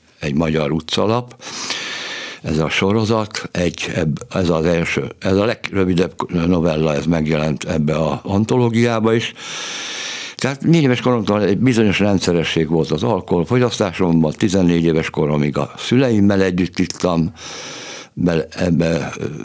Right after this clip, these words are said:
beleértendő az, hogy mondjuk nyaraláskor a-, anyu meghívott aput meg engem egy pohár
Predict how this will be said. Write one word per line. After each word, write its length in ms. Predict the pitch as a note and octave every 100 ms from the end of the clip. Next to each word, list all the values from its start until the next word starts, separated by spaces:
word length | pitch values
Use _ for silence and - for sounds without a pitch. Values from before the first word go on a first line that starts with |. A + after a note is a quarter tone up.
| -
beleértendő 720 | F#2 F2 E2+ D#2 - D#2 D2
az, 180 | E2 -
hogy 240 | D#2 D2+ -
mondjuk 280 | E2 D#2 -
nyaraláskor 840 | F#2+ F2 E2+ D#2 - - D#2+ C2
a-, 120 | - F2 -
anyu 280 | G2 G2 F2
meghívott 760 | F2 D#2+ F2 D#2+ D2+ - - - - - - _ -
aput 360 | F2+ D#2 D#2
meg 220 | - D#2 G2
engem 320 | C3+ B2 A2
egy 140 | G#2
pohár 420 | - F#2 F#2+ F2+